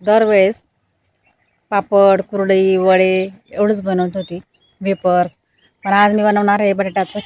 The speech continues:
किस, कारण मला आज मोठी ऑर्डर आलेली आहे बटाट्याच्या किसची आणि मी ती आज ऑर्डर बनवणार आहे. आणि सकाळचे वाजले, सात वाजलेले आहेत आज आणि पूजाचे पप्पा सकाळी साडेपाच वाजेपासून गेलेले आहेत बटाटे घ्यायला, अजून काही आलेले नाही आहे. ते आल्यावर तुम्हाला दाखवतेच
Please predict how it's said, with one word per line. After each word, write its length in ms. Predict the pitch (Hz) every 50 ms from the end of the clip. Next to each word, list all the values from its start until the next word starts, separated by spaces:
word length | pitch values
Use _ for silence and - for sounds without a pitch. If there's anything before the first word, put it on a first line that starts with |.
| - -
किस, 140 | 220 180 - - - 427 453 427 453 415 392 - - _ _
कारण 200 | 196 190 202 202
मला 140 | 208 202
आज 140 | 196 202 202 202
मोठी 280 | 208 208 - - 226
ऑर्डर 180 | 220 208 196 190
आलेली 280 | 180 180 180 180 185
आहे 60 | 185 185
बटाट्याच्या 420 | 170 175 175 165 180 170 - 170 - -
किसची 420 | 190 185 160 _ _ - 202 202
आणि 240 | 190 190 180 180 180
मी 140 | 180 180 175
ती 180 | - - 190
आज 220 | 185 180 190 190 202
ऑर्डर 220 | 185 170 160 175
बनवणार 420 | 160 165 165 170 170 175 175 170
आहे. 100 | 170 180 208 - - - - _ _ _ _ _ _
आणि 440 | 165 170 175 180 180 180 180 180 180
सकाळचे 480 | 170 - 208 196 - 185 180 165 - 190
वाजले, 380 | 190 185 185 180 185 190 185 175 - -
सात 240 | - - 202 196 185 -
वाजलेले 340 | 190 185 180 180 185 185
आहेत 120 | 190 185 -
आज 200 | 175 170 180 175 _ - _ _ _ _ _ _ _ _ _ _ _ _ -
आणि 100 | 185 175 - _ _ -
पूजाचे 280 | 196 190 196 185 202
पप्पा 300 | 196 - 190 - _ 196 196
सकाळी 360 | - 208 - - 190 185 190
साडेपाच 520 | - - 202 190 190 - _ - 196 -
वाजेपासून 460 | 214 202 202 190 202 196 208 208 202
गेलेले 280 | 185 185 175 180 180 185
आहेत 140 | 185 175 175
बटाटे 300 | 180 170 180 165 185 185
घ्यायला, 360 | 185 214 208 190 175 165 175 214 - _ _ _ _ _ _ _ _ _ _ _ _ -
अजून 200 | 180 180 185 185
काही 160 | 175 196 185
आलेले 300 | 175 175 170 175 180 185
नाही 200 | 196 196 190 185
आहे. 100 | 180 196 - _ _ _ _ _ _ _ _ _ _ _ _ _ _
ते 40 | 190
आल्यावर 320 | 180 175 175 180 180 175
तुम्हाला 300 | 175 - 190 190 190 180
दाखवतेच 420 | 175 175 170 175 175 170 190 190